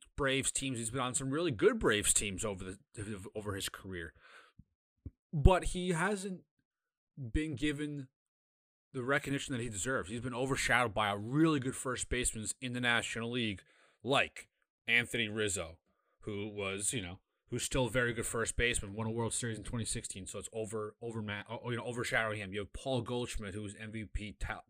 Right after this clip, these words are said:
a caliber player. Uh, Joey Votto won an M V P during the time that Va-, that, uh, Freeman's been around. Um, Miguel Cabrera in the American League, arguably the best right-handed hitter of all time. Uh, he's up there.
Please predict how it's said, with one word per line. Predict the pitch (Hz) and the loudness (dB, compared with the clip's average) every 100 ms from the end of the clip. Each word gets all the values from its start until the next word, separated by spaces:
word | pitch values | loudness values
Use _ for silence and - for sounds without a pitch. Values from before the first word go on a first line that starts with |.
| 104 | -14
a | |
caliber | - 113 104 101 | 0 2 2 -2
player. | - 110 95 90 - - - _ | -4 -2 -2 -4 -8 -20 -20 _
Uh, | 104 101 | -2 0
Joey | 95 90 123 127 | 0 -4 -2 -2
Votto | 98 110 117 123 95 | -2 0 2 2 2
won | 101 107 | -2 -4
an | 107 | -2
M | 104 | -2
V | 101 | -4
P | - 110 98 | -4 -4 -6
during | 104 98 98 | -6 -6 -8
the | 92 | -8
time | - 101 | -4 -4
that | 95 87 | -4 -6
Va-, | 95 101 | -6 -6
that, | 101 95 | -4 -2
uh, | 92 90 | -2 -4
Freeman's | - 127 104 - | -4 -6 -4 -4
been | 107 | -4
around. | 98 92 85 - _ _ _ - | -2 -2 -4 -8 _ _ _ -4
Um, | 101 98 104 | -2 -2 -2
Miguel | 123 139 135 | 0 2 0
Cabrera | - 113 123 135 127 | -2 -2 2 2 2
in | |
the | 123 | 0
American | 127 139 147 156 151 117 | 0 8 10 8 6 0
League, | 107 98 - - - - | 2 0 -4 -14 -20 -4
arguably | 107 107 117 110 | -2 0 -2 -2
the | |
best | 95 113 110 - | -2 2 2 0
right-handed | 104 107 113 113 110 | -4 -2 2 0 0
hitter | 101 107 | -4 -4
of | 101 | -4
all | 104 98 | -6 0
time. | - 117 107 85 - _ _ _ _ | 0 2 0 -4 -8 _ _ _ _
Uh, | 101 98 92 | -2 0 0
he's | 98 104 | 0 0
up | 113 - | 0 0
there. | 90 | -4